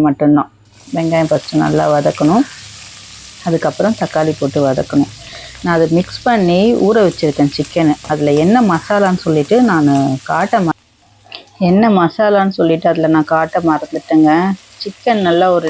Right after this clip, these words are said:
ரெண்டு மூணு டைம் நல்லா வாஷ் பண்ணிட்டு, மஞ்சத்தூள் போட்டு வாஷ் பண்ணிட்டு, இஞ்சி பூண்டு பேஸ்ட்டு, கரம் மசாலா, வீட்ல அரைச்ச மிளகாத்தூள், நீங்க தனித்தூள் யூஸ் பண்றதா இருந்தாலும் யூஸ்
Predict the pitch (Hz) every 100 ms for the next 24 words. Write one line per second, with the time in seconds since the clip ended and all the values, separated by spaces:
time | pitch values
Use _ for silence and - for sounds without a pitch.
0 | 165 165 170 175 170 170 180 175 156 165
1 | 165 160 160 - 170 160 156 214 180 160
2 | 170 160 151 156 151 151 151 - 156 151
3 | 147 139 214 302 - - - - - -
4 | - 185 214 226 247 185 160 139 165 165
5 | 180 - - 247 349 - - - 165 156
6 | 160 190 185 - 170 165 208 302 - -
7 | - - - 202 247 240 170 160 - 170
8 | 156 156 156 147 - 196 262 - 202 196
9 | 170 175 196 202 208 170 175 - 170 165
10 | 160 160 165 202 185 160